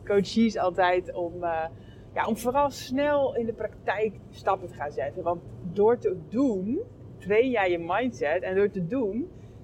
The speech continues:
leer jij ook nog meer en wordt het alleen maar beter. Tuurlijk maak je fouten, maar daar leer je weer van en brengt je weer verder. En op het moment dat jij continu aan die tekentafel blijft zitten en het perfecte bedrijf probeert te ja, op te zetten van achter je bureau, van achter je laptop, ja, dan blijf je heel erg hangen in die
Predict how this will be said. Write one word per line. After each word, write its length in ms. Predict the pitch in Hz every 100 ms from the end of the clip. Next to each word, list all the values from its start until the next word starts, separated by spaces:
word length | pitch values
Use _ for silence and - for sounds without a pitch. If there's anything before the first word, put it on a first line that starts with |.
| -
leer 320 | 196 262 311
jij 260 | 226 180
ook 160 | 180 190
nog 240 | 202 247
meer 560 | 214 196 247 156 190 381 -
en 200 | - 196
wordt 200 | 196 262
het 100 | 247
alleen 260 | 202 196 202
maar 160 | 175 156
beter. 420 | 185 254 - 127
Tuurlijk 340 | 123 285 285 190
maak 200 | 190 180
je 100 | 190
fouten, 340 | 262 311 185
maar 100 | 170
daar 140 | 180 196
leer 320 | 254 320 262
je 80 | 170
weer 120 | 165
van 220 | 131 170
en 80 | 202
brengt 260 | 160 165 -
je 60 |
weer 140 | 214 214
verder. 340 | 311 262 110 - - - - 127
En 160 | 208 202
op 40 |
het 100 | 240
moment 240 | 254 262
dat 100 | 254
jij 140 | 247 240
continu 380 | - 302 254 233
aan 180 | - 220
die 160 | 233 214
tekentafel 680 | 240 269 262 214 190 185 180
blijft 280 | 185 175 -
zitten 280 | 185 180
en 100 | 175
het 160 | 202 196
perfecte 460 | 202 - 269 277 208
bedrijf 460 | 196 196 226 233
probeert 340 | 220 190 190 185
te 180 | 185 170 - - - - - -
ja, 220 | 208 196 -
op 200 | 240 226
te 80 | 196
zetten 320 | 220 214 208
van 200 | - 196
achter 340 | 247 - 233
je 100 | 214
bureau, 580 | 180 190 180 254 165 427
van 100 | -
achter 240 | 208 -
je 100 | 202
laptop, 480 | 185 311 320 156 175
ja, 160 | 214 214
dan 240 | 226 226
blijf 280 | 220 285 320
je 100 | 220
heel 240 | 202 311
erg 220 | 339 254 -
hangen 300 | 196 262 285
in 80 | 208
die 160 | 190